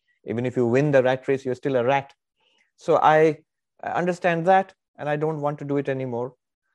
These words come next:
But now Arjuna asks, having not done that in this life, not being ambitious and, uh,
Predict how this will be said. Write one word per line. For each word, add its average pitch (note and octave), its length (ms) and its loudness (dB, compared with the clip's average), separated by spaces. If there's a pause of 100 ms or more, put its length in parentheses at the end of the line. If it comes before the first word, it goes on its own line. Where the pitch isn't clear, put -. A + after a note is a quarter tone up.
(180)
But A2 200 0
now D3+ 280 6
Arjuna D3 400 4
asks, - 640 -8 (1080)
having G#3+ 460 6
not F3+ 260 2
done D3+ 260 2
that A2+ 240 -4
in G2+ 120 -10
this F#2+ 220 -8
life, - 240 -12 (640)
not C#3 340 2
being C#3+ 240 0
ambitious C3 680 -4
and, A2+ 360 -4
uh, G#2+ 200 0